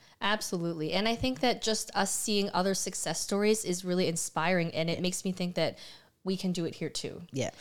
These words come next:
Speaker 2: We need to put the incentives in the right place. I think that's kind of what we're saying. Incentivize the right thing, and you'll have the nurses in the right environment that they should be in.
Speaker 1: Absolutely. And we would love to hear from anyone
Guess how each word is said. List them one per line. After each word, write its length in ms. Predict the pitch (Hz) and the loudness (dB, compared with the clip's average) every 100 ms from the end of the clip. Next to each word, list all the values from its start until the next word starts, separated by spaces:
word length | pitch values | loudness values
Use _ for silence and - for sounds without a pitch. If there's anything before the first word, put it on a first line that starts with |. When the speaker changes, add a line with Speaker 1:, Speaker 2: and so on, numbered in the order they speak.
| - - - _ _ _ | -16 -18 -20 _ _ _
Speaker 2:
We 120 | 185 202 | 2 4
need 100 | 202 | 4
to 80 | |
put 100 | - | 4
the 100 | 196 | 4
incentives 500 | 180 - 160 156 143 | 4 4 4 4 2
in 120 | - 147 | 0 -4
the 60 | |
right 240 | 127 120 - | -4 -4 -2
place. 400 | - 92 - - | -4 -4 -6 -2
I 100 | 135 | -2
think 180 | 147 - | -2 -4
that's 420 | 107 - - - - - | -6 -6 -12 -12 -20 -6
kind 200 | 160 143 | -2 -2
of 60 | |
what 120 | 135 110 | -2 -2
we're 120 | 131 | -4
saying. 300 | - 113 127 | -6 -6 0
Incentivize 720 | 165 220 220 226 202 196 190 | 2 4 4 6 6 6 4
the 100 | 170 | 6
right 240 | 165 165 | 6 4
thing, 320 | - 165 165 185 - - | 2 0 0 -2 -12 -10
and 140 | - 170 | 0 4
you'll 100 | 160 | 4
have 280 | - 156 160 | 6 4 6
the 100 | 160 | 4
nurses 600 | 151 151 - 151 147 - - _ - | 4 2 4 4 4 -2 -14 _ 2
in 140 | 196 | 6
the 100 | 185 | 8
right 200 | 156 156 | 8 8
environment 460 | 151 147 139 135 135 | 8 6 4 4 0
that 120 | 135 | -2
they 80 | - | -2
should 260 | - 120 120 | -2 -4 -6
be 120 | 110 | -8
in. 180 | 113 143 _ _ _ 190 | -8 -10 _ _ _ -2
Speaker 1:
Absolutely. 540 | 196 - 175 165 160 | -2 -2 -2 0 2
And 140 | 190 | 4
we 100 | 202 | 2
would 160 | 226 247 | 2 2
love 220 | 208 208 | 2 2
to 100 | 247 | -2
hear 220 | 220 220 | -2 -2
from 240 | 208 220 196 | 0 0 2
anyone 440 | 190 190 185 185 | 2 2 2 0